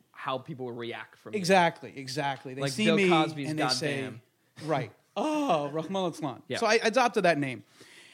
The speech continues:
Speaker 2: And then as I became, I, you know, got more notoriety, it bec-, it, it sort of, it built a life of its own.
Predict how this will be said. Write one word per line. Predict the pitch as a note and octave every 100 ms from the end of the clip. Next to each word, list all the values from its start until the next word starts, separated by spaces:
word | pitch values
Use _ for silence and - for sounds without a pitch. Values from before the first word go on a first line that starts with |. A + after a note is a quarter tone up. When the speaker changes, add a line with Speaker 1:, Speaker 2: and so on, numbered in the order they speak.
| -
Speaker 2:
And | - B3
then | A#3+
as | A3 G#3+
I | G#3 G3 F#3
became, | F3 D#3+ G3 G3+ F#3+ F3+ E3+ D#3+ -
I, | E3 E3+ E3 D3+ C#3+ C#3+
you | E3
know, | D3+
got | C#3 D#3 D#3+
more | E3 D#3 D3+
notoriety, | D3 D3+ F#3 A3+ A3 F#3+ F3+
it | D#3 D3+
bec-, | D3+ C#3 D3
it, | D#3 C#3
it | C3+ D3+
sort | - E3 D#3
of, | C#3 C#3
it | C3
built | C3+ D#3+ D3+
a |
life | B2+ C3+ C#3+
of | B2+
its | C3+
own. | G#3 F#3+ D3+ C#3